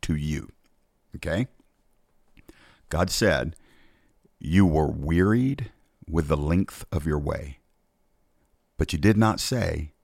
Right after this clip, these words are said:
'It is hopeless.' You found new life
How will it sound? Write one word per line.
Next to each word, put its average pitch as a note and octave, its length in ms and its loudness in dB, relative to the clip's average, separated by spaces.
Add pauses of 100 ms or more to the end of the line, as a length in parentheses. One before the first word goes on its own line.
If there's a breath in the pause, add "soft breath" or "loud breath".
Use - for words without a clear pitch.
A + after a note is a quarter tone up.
(460)
'It G2 160 -2
is C#2+ 160 -6
hopeless.' - 720 -14 (920)
You D#2+ 140 0
found C#2+ 640 -2
new A2+ 200 6
life G2 560 -4